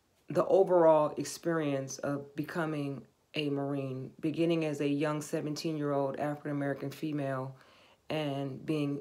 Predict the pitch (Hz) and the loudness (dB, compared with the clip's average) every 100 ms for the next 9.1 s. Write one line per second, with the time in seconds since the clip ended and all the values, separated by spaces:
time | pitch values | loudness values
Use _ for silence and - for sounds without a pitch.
0 | - 151 147 156 147 - 147 143 143 143 | -4 -2 2 4 2 0 -4 0 0 0
1 | - 160 143 139 135 135 - _ _ _ | 0 0 0 -2 -4 -8 -14 _ _ _
2 | _ - 135 - 135 165 160 147 139 _ | _ -12 -10 -8 0 2 4 0 -4 _
3 | _ _ _ - - - - _ _ _ | _ _ _ -18 -16 -18 -20 _ _ _
4 | _ _ _ _ _ _ _ _ - 143 | _ _ _ _ _ _ _ _ -12 -12
5 | - 208 196 131 123 127 - - - 135 | -6 -2 -2 -2 -6 -8 -14 -10 -6 -6
6 | 127 143 143 147 151 143 143 151 143 - | -4 -4 -4 -4 -2 0 0 -2 -4 -2
7 | 147 135 135 131 - _ _ 135 143 135 | -2 -2 -4 -10 -16 _ _ -6 -2 -2
8 | 123 - - - _ - _ _ - 139 | -2 -8 -12 -14 _ -20 _ _ -12 -10
9 | 135 | -10